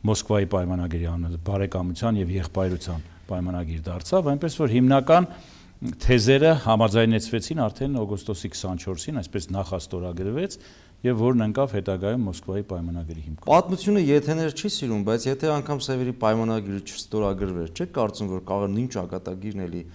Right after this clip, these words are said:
Speaker 2: ճակատագրին արժանանար Հայաստանը։
Speaker 1: Եթե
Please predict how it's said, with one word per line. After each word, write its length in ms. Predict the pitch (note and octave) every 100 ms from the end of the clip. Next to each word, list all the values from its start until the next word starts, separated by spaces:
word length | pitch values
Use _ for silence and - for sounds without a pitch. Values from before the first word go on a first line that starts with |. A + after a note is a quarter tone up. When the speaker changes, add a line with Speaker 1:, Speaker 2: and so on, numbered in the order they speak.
| - - - - - -
Speaker 2:
ճակատագրին 640 | G2+ G2 F#2+ G2 F2+ F#2 F2+
արժանանար 480 | D#2+ E2 E2 E2 D#2+
Հայաստանը։ 460 | D#2+ D#2 - - G2+
Speaker 1:
Եթե 220 | A2+ A#2+